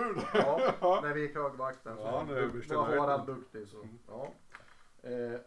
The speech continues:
Speaker 2: men, eh, då dog han i en helikopterkrasch där i Vietnam. Eh, men då kommer min fråga här.
Speaker 1: Mm.
Speaker 2: Och ni har fått papper.
Speaker 1: Mm.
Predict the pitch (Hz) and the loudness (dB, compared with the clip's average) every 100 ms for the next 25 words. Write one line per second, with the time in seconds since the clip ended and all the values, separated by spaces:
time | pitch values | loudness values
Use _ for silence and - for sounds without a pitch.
0 | - 147 143 143 147 147 139 170 175 190 | -14 -8 -6 -4 -4 -4 -2 0 2 2
1 | 180 160 147 151 147 - - - 117 156 | 0 -2 -6 -4 -4 -4 -8 -8 -10 -8
2 | 156 - 104 98 101 101 - - - - | -8 -10 -14 -12 -12 -14 -14 -16 -20 -20
3 | - - 107 104 101 - - - 135 208 | -20 -18 -16 -14 -16 -18 -20 -6 0 2
4 | 220 208 208 214 196 160 147 - 175 180 | 2 2 0 0 -2 -2 -4 -4 -2 0
5 | 131 117 220 - 123 160 180 - _ - | 0 -2 -2 -2 -4 -8 -10 -20 _ -20
6 | - - 143 170 170 151 - 143 - 117 | -20 -10 -2 -2 0 -4 -6 -8 -8 -8
7 | 139 196 113 | -8 -8 -12